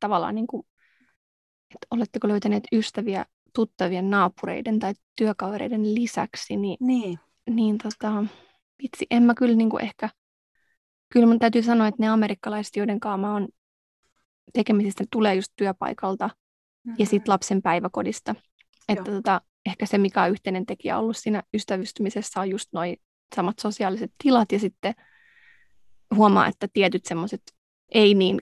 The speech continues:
Speaker 1: kliseisen amerikkalaiset tutustumiset, koht-, kohtaamiset vetoo selvästi muuhun, että yksi, jonka kanssa mä ystävystyin, oli päiväkodin jossain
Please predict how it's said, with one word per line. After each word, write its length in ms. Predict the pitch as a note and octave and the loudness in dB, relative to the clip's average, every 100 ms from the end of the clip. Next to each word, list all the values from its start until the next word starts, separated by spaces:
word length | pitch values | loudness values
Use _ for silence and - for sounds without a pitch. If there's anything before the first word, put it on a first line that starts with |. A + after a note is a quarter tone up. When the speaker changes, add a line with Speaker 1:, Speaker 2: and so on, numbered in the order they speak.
| - | 2
Speaker 1:
kliseisen 460 | G#3 G#3 G3 F#3+ | 2 2 0 -2
amerikkalaiset 760 | F3+ F#3 F3+ - G3+ G3 G#3 F#3+ - _ _ D4+ - | -2 -2 -4 -4 -2 -2 -4 -10 -14 _ _ -16 -8
tutustumiset, 640 | G#3 G#3 - G3 G#3+ - _ - - | -6 -4 0 0 -2 -8 _ -12 0
koht-, 280 | G3 - - | 0 0 -2
kohtaamiset 640 | - G#3 - G3 G3 G#3+ - | 2 2 2 2 2 -2 -2
vetoo 280 | G3+ G#3 F3 | -2 0 0
selvästi 420 | G#3+ G#3+ G#3+ - | 0 -2 -4 -2
muuhun, 220 | G3 G3+ F#3+ | -2 0 -2
että 140 | G#3 | -4
yksi, 240 | G3+ - | -4 -4
jonka 160 | G#3 F#3 | -6 -4
kanssa 160 | F3 F3+ | -2 -2
mä 120 | F#3 | -2
ystävystyin, 640 | A3 - A3 - A#3+ A3+ - | -4 -4 -4 -2 0 0 0
oli 160 | G3 G3 - | -2 -2 -2
päiväkodin 460 | - F#3+ G3 G3 - | 0 2 0 -2 -4
jossain 360 | G#3+ - - | -4 -4 -4